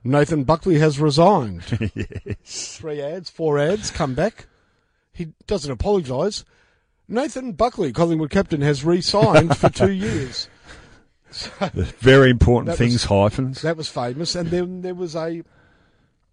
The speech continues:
Speaker 1: a horse sort of cheekily named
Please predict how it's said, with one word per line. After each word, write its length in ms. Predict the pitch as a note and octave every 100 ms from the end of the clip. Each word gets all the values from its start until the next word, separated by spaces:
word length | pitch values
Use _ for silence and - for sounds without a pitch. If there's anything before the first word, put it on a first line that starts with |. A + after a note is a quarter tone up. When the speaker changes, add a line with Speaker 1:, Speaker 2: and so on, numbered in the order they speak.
| _ _ _ _ _
Speaker 1:
a 60 | C#3
horse 540 | C#3+ A#3 D#3+ - - _ _ -
sort 300 | D#3 F3+ D3+
of 160 | B2+ -
cheekily 640 | - A3 F#3+ F3 D#3+ C#3+
named 640 | C#3 D3+ D3 C#3+ C#3+ -